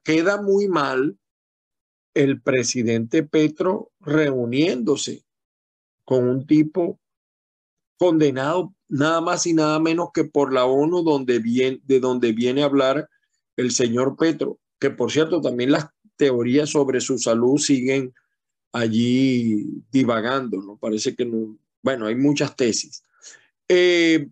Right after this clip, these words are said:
el ministro de Transporte colombiano había dicho de este encuentro el próximo veintiséis en algún punto, pero Petro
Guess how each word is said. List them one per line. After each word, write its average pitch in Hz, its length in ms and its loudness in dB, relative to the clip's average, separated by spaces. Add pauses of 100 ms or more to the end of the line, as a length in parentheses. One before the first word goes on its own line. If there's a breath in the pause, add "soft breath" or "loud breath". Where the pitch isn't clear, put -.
(100)
el 208 180 2
ministro 220 500 2
de 262 100 4
Transporte 202 600 0
colombiano 196 640 2
había 156 280 4
dicho 175 380 2
de 160 120 4
este 151 180 -2
encuentro 165 600 2
el 156 140 2
próximo 156 580 2
veintiséis 151 840 2 (280)
en 156 180 2
algún 139 420 -2
punto, 147 600 0
pero 196 520 2 (100)
Petro 196 580 2